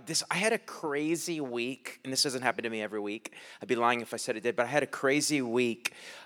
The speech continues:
uh, in terms of, like, the Lord just confirming prophetically, so clear. Like, so clear it was weird what I was supposed to share tonight.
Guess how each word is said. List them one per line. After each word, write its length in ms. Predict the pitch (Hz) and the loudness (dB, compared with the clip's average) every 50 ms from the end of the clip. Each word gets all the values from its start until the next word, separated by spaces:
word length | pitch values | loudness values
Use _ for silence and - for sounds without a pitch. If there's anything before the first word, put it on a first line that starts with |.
| - _ - | -4 _ 4
uh, 160 | 123 117 120 - | 4 4 4 2
in 160 | 131 127 113 | -2 -4 0
terms 480 | - - - - 165 170 185 175 156 196 | 0 0 2 2 2 2 4 4 4 6
of, 340 | 185 156 143 123 - - - | 6 6 4 2 -2 -2 0
like, 200 | 151 135 - - | 0 -2 2 2
the 80 | 139 131 | 0 0
Lord 520 | 123 120 135 139 151 165 190 196 190 139 | 2 2 2 4 4 4 4 2 2 -2
just 440 | - - 151 135 - - - - - - - - - - _ _ | 0 0 2 2 2 2 0 -2 -8 -14 -20 -20 -20 -20 _ _
confirming 1200 | - - 170 156 131 - - - - - - 170 170 170 165 156 139 120 117 113 107 104 104 98 - _ _ - - - - _ _ - | -2 0 0 0 0 0 0 0 2 4 6 6 8 6 6 4 2 0 0 -2 -2 -4 -8 -12 -14 _ _ -20 -20 -20 -20 _ _ -8
prophetically, 1040 | - - 147 - - - - - 156 143 131 131 - - - - 110 101 98 - - | -4 -4 -2 -2 -2 -2 2 6 6 6 6 4 2 -2 -4 -4 -2 -2 -2 -4 -2
so 680 | - - - - - - - - - - 185 160 160 165 | 0 2 4 6 6 6 6 6 8 10 10 10 10 10
clear. 540 | 165 - - - 127 110 98 85 76 92 - _ - - - - - - - - | 8 2 0 0 2 2 2 0 -2 -6 -12 _ -20 -20 -20 -20 -20 -8 2 4
Like, 100 | 156 - | 6 6
so 300 | - - - 196 202 208 | 8 10 10 12 10 10
clear 320 | - - 185 175 170 165 | 8 8 10 12 12 12
it 80 | 156 147 | 10 10
was 180 | 139 131 - | 6 4 2
weird 580 | 107 107 110 127 131 123 113 107 98 95 - - - - _ _ _ _ _ _ _ _ _ | -4 -6 -2 0 0 0 0 0 -2 -6 -8 -12 -16 -18 _ _ _ _ _ _ _ _ _
what 180 | 113 135 135 | 6 8 10
I 60 | 127 123 | 10 10
was 120 | 117 113 | 8 6
supposed 260 | - - 131 117 - | 4 2 2 0 0
to 80 | - 110 | 0 -2
share 360 | - - 113 110 101 90 - - | 0 2 4 4 4 2 -2 -6
tonight. 400 | - - 117 101 95 87 - - | -10 -8 -6 -6 -6 -6 -8 -12